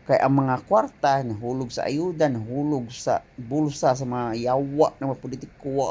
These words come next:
utroy sila nangalunod, no? Tama, Jessica Soho. Di jud ang baha makapatay sa mga Pilipino. Di jud ang baha makalunod nato. Kung dili ang pagkagahaman, ang pagkahakog ang mga politisyan.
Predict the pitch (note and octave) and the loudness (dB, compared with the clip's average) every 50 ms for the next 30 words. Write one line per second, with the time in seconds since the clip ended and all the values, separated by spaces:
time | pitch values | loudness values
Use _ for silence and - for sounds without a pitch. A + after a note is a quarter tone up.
0 | - - - B2+ C3 D3+ C#3 D3 C#3+ C#3 C#3 D3 C#3 B2 B2+ B2 C3 B2+ B2 A#2 | -4 -6 -8 -8 -6 -4 -2 0 0 -2 -2 -2 -2 0 0 0 0 0 -2 -2
1 | A#2+ C3+ C#3 C#3 C#3+ D3 D3 C3+ B2+ C3 E3 G#3+ - - - - - - - - | 0 0 0 2 2 2 0 0 -2 -4 -4 -6 -6 -10 -18 -20 -20 -20 -20 -20
2 | - - - - - - - - - - - - - - - - - - - - | -20 -20 -20 -20 -20 -20 -20 -20 -20 -20 -20 -20 -20 -20 -20 -20 -20 -20 -20 -20
3 | - - - - - - - - - - - - - - - - - - - - | -20 -20 -20 -20 -20 -20 -20 -20 -20 -20 -20 -20 -20 -20 -20 -20 -20 -20 -16 -8
4 | - D#4+ G#4 - - - - D3 C3+ C#3 D#3 - - - - E3 - - F#3+ G3+ | -4 -2 -2 0 -2 -4 -4 -4 -6 -4 -6 -6 -6 -8 -12 -10 -6 -4 -4 -4
5 | G#3+ - G3 - A#2 - - - - - - - - - - _ _ - - - | -4 -6 -10 -10 -10 -10 -14 -20 -20 -20 -20 -20 -20 -20 -20 _ _ -20 -20 -20
6 | - - - - - - - - - - - - - D3+ C3+ - D3 C3+ - D#3+ | -20 -20 -20 -20 -20 -20 -20 -20 -20 -20 -14 -6 -2 -2 0 0 -2 -4 -2 0
7 | G3 F#3 D#3 - - - D3 C#3+ C3+ B2+ C3+ B2+ D3+ C#3+ - - - B2+ B2+ - | 0 0 -2 -4 -4 0 0 2 2 2 0 0 0 -2 -2 -2 -6 -8 -8 -8
8 | - - - B2 - - - B2+ B2+ B2+ - C3+ B2 A#2 A#2 A#2 A#2 - A2 G#2 | -6 -4 -4 -4 -2 0 0 0 0 0 -4 -6 -6 -4 -6 -6 -8 -8 -10 -10
9 | G#2+ - - G#2+ G#2+ G#2+ A2 A#2 A#2+ A#2 - - F2 G2+ A#2 A2+ - - A2+ G#2+ | -10 -10 -10 -10 -8 -8 -8 -8 -10 -12 -12 -12 -14 -12 -12 -10 -8 -8 -6 -4
10 | A2 G#2 - - - - A#2 A2+ A#2+ B2 B2+ B2+ C3 B2+ A#2 C3 C3 C3+ - - | -4 -4 -6 -6 -4 -4 -4 -4 -2 -4 -4 -4 -4 -6 -6 -6 -8 -8 -10 -12
11 | C#3+ - - - - - - - - - - - - - - - - - - - | -14 -14 -16 -20 -20 -20 -20 -20 -20 -20 -20 -20 -20 -20 -20 -20 -20 -20 -20 -14
12 | - - B2+ B2 B2 A#2 A2 B2+ C#3+ C#3+ C#3+ C#3+ - - - A#2+ B2 - A2+ - | -6 -4 -2 -2 -2 -2 0 2 2 2 2 2 0 -2 -4 -6 -6 -8 -6 -4
13 | A#2+ A2+ G#2 A#2 A2+ - - C#3 C3 C3+ C#3 C#3+ D3 D3+ D3 C#3+ C#3 C#3 - A#2+ | -4 -2 0 0 0 0 2 0 2 2 2 0 0 0 0 0 -2 -6 -8 -10
14 | G#2 - A#2 G#2+ - A#2 - - C3 - - - - F3 E3+ D3+ C#3 - B2 C3+ | -10 -10 -10 -8 -8 -8 -8 -8 -14 -14 -10 -4 -2 0 0 0 0 -2 -2 -2
15 | B2+ B2 B2 A#2+ A#2+ - B2+ A2+ A#2 - - C3+ C3+ - - - D#3 D3 | -2 -2 -4 -4 -6 -8 -10 -10 -10 -10 -10 -10 -10 -8 -10 -10 -10 -12